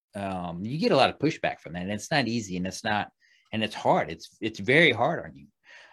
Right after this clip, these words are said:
um, to do that 'cause you look down upon or frowned upon or, you know, but I, I think it's an important conversation to have. I think it is something that w-, we need to talk about more. Um,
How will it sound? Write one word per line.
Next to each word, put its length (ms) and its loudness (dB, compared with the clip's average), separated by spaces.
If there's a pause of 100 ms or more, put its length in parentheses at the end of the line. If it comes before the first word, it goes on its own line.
(100)
um, 360 0
to 100 -4
do 100 6
that 180 6
'cause 160 0
you 120 2
look 200 2
down 260 4
upon 580 2
or 120 -2
frowned 340 0
upon 540 2
or, 280 -4 (520)
you 120 2
know, 180 4
but 220 6
I, 60 8
I 180 2
think 260 2
it's 380 2
an 100 2
important 400 2
conversation 600 2
to 80 4
have. 280 4
I 60 4
think 320 -2
it 160 2 (360)
is 300 0
something 380 0
that 320 -2 (220)
w-, 320 -4
we 160 2
need 240 4
to 140 -4
talk 280 4
about 280 4
more. 440 0 (680)
Um, 580 2